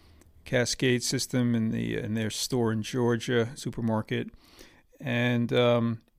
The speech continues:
of course we just, uh, wrote about the Campbell Soup installation of the ammonia chiller for H-, for air conditioning, um, purposes.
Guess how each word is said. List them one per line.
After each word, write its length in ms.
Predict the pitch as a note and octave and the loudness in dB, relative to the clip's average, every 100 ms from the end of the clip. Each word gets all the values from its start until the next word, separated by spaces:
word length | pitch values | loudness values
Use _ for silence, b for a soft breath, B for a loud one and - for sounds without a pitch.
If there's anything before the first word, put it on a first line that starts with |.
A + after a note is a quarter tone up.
| _ _ - _ | _ _ -20 _
of 60 | - | -6
course 200 | C3 - | -4 -2
we 100 | A2+ | -2
just, 420 | B2 - - - | -2 -2 -4 0
uh, 200 | A#2 A2+ | 0 2
wrote 220 | A#2 A2+ | 0 0
about 300 | A2 G#2+ G2+ | 0 -2 -4
the 100 | A#2+ | -10
Campbell 640 | - B2+ A#2 A2+ G#2+ G2+ - | -8 -2 0 0 -2 -4 -8
Soup 480 | - - C3+ A#2 - b b b b - | -12 -4 -2 -2 -6 b b b b -8
installation 760 | A#2 - A#2+ A2+ G#2+ - A2+ | -6 -4 -2 0 -2 -4 -4
of 240 | A2 G#2+ A2+ | -4 -6 -6
the 260 | A2+ A2 | -8 -6
ammonia 400 | A2+ A#2 A#2 A2+ | -4 -2 -2 -2
chiller 420 | G2+ - G3 A#2+ | -4 -2 0 -2
for 400 | E2+ - A2 A2 - | -4 -8 -10 -8 -10
H-, 340 | A#2 - A3+ | -10 -12 -14
for 320 | - G#2+ G2+ G#2 | -6 -4 -4 -4
air 160 | A#2+ C3 | -4 -4
conditioning, 640 | C3+ A2+ - G#2 G2+ A2 | -4 -8 -6 -8 -8 -10
um, 320 | - - D3 - _ _ _ - | -10 -12 -12 -16 _ _ _ -8
purposes. 580 | A2 - - - D#3+ | -8 -6 -10 -12 -14